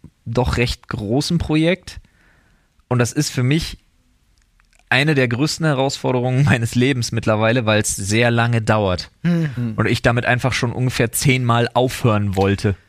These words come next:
Speaker 2: Du hast zu mir mal gesagt, dass bei dir ganz schnell der Punkt erreicht ist, dass du, wenn du einmal so ein initiales Interesse verloren hast,
Speaker 1: Ja.
Speaker 2: dass das dann für dich auch gestorben
Speaker 1: Ja,
Speaker 2: ist.
Speaker 1: dass das so komplett für mich gestorben ist. Und dieses
Speaker 2: Ja.
Speaker 1: Projekt hatte diesen Punkt, weil einfach Sachen so nach dem Motto, „Ja, aber Digga“, also wo man mir dann gesagt hat, „Ja, es dauert jetzt aber keine zwei Wochen, sondern es dauert jetzt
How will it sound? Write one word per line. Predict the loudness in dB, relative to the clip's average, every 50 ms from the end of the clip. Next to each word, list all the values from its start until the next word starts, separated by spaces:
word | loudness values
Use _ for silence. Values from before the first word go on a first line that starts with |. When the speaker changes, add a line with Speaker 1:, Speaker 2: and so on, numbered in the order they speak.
| _
Speaker 2:
Du | 0 2 2
hast | 2 2 -2 -6
zu | -2 2
mir | 2 2 4
mal | 4 2 2 2 2
gesagt, | 0 0 2 2 2 2 0 -4 -6 -2 -2
dass | -2 -2
bei | 0 0 0 2
dir | 2 0 2
ganz | 2 0 0 0
schnell | 0 0 2
der | 2 0 0
Punkt | 0 -2 -4 0 0
erreicht | 0 2 4 2 2 0 -2
ist, | -4 -4 -4 0
dass | 0 -2 -2 -2
du, | -2 0 0 0 2
wenn | 2 2
du | 2 2
einmal | 2 2 2 0
so | 0
ein | -2 -2
initiales | -2 -2 -2 0 0 2 2 2 0 -2
Interesse | -4 -4 -4 0 0 0 -2 -2 -6
verloren | 0 0 0 2 2 2 2
hast, | 2 2 2
Speaker 1:
Ja. | 0 0
Speaker 2:
dass | 0 -2 -4 -2
das | -4 -6 -2
dann | 0 -2 -2
für | -2 -4 -4
dich | -4 -2 -2
auch | -4 -4
gestorben | -6 -6 -4 -4 -2 0 2
Speaker 1:
Ja, | 2
Speaker 2:
ist. | 2
Speaker 1:
dass | 0 -2 -4
das | -6 -6 -6
so | -4
komplett | -2 0 0 2 0 0
für | 0 -4
mich | -4 -4 -6
gestorben | -6 -2 -2 -2 0 0
ist. | -2 -4
Und | -4 -2 -2
dieses | 0 0 -2
Speaker 2:
Ja. | -2 -2
Speaker 1:
Projekt | 0 0 0 0 0
hatte | -2 -2 0
diesen | 0 0 0 0 0
Punkt, | 0 0 -2 -2 -2 -2 0
weil | 0 2 2
einfach | 2 0 -2 -2 -4 -4
Sachen | 0 0 0 0 0 -2 0
so | 0 0
nach | 0 0
dem | 0 0 -2
Motto, | -2 -2 0 0
„Ja, | 2 2 2 2 0 -2
aber | -2 -4 -4
Digga“, | -2 0 0 0 0 0
also | 0 -4 -4 -2 -2 -4 -2 -2
wo | -2
man | 0 0 0
mir | 0 0 0
dann | 0 0 -2
gesagt | -2 0 0 -2 0 -2
hat, | -4 -2
„Ja, | -2 -4
es | -2 -2
dauert | -2 -2 -2 -2
jetzt | -4 -4
aber | -4 -4 -4
keine | -4 -4 -4 -4 -4 -6 -6
zwei | -6 -4 -2 -2 0
Wochen, | 0 -2 -2 -2 -4
sondern | -4 -4 -4 -4 -4
es | -4 -4
dauert | -2 -2 -2 -2 -2
jetzt | -4 -6 -6 -10 -12